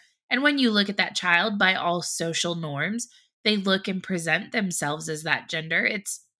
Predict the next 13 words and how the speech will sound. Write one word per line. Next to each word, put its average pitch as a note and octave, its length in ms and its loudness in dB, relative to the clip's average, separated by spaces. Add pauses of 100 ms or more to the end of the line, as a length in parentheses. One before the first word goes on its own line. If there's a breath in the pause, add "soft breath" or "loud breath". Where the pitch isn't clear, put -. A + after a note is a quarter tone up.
not F#3+ 260 -4
something A#3+ 340 -2
you C4 140 0
would C4 160 -4
question." E3+ 720 -2 (1200)
However, G3 560 4 (560 soft breath)
Gooden B3 420 4
and F#3+ 280 4
her G#3 200 6
attorney G3 480 2
Greg E3+ 400 2
Andrews A#3+ 460 4
argues F#3+ 640 2